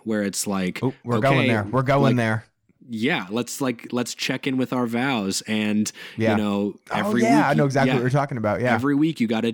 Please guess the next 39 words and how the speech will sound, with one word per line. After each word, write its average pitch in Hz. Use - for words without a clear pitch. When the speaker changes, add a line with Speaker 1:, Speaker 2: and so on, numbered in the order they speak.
Speaker 1:
you 101
gotta 107
sit 113
down 123
in 131
confession 131
and 101
have 95
you, 113
you 113
know, 98
when 104
was 101
the 107
last 113
time 131
you 131
confessed 131
your 147
sins? 139
Have 98
you 110
sinned 123
since 113
Speaker 2:
Yeah. 110
Speaker 1:
your 127
last 127
confession? 131
Um, 117
Speaker 2:
Dang. 95
Speaker 1:
I, 143
uh, 135
immediately 135
was 107
like, 104
"Yeah, 98
this -
is, 95
whew, 151